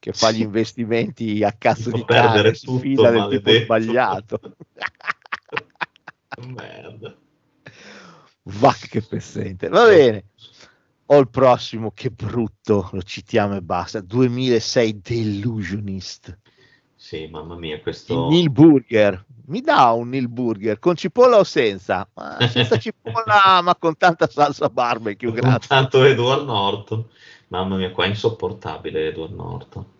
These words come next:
Speaker 2: Cioè,
Speaker 1: Ma
Speaker 2: qua
Speaker 1: sì,
Speaker 2: se
Speaker 1: poi sai, questi qui mi stanno sul cazzo, perché è quel momento storico di Hollywood che aveva scoperto i maghi.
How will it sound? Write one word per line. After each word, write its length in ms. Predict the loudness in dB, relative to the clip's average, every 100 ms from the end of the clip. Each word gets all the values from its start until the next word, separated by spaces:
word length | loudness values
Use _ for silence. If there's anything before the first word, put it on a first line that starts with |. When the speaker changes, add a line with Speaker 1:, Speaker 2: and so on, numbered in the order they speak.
| _
Speaker 2:
Cioè, 160 | -10
Speaker 1:
Ma 80 | -6
Speaker 2:
qua 260 | -4 -2 -2
Speaker 1:
sì, 60 | -4
Speaker 2:
se 60 |
Speaker 1:
poi 80 | -12
sai, 320 | -12 -12 -12
questi 220 | -14 -20 -20
qui 100 | -18
mi 60 |
stanno 220 | -14 -14 -14
sul 220 | -16 -18
cazzo, 320 | -12 -12 -12
perché 280 | -12 -6 -4
è 60 | -4
quel 200 | -2 -2
momento 460 | -2 -4 -6 -4
storico 520 | -6 0 2 4 0 -6
di 140 | 0
Hollywood 340 | 2 2 -2 -10
che 80 |
aveva 140 | -2 -2
scoperto 540 | -2 -6 -2 -2 -4
i 60 | -12
maghi. 500 | -10 -12 -14 -16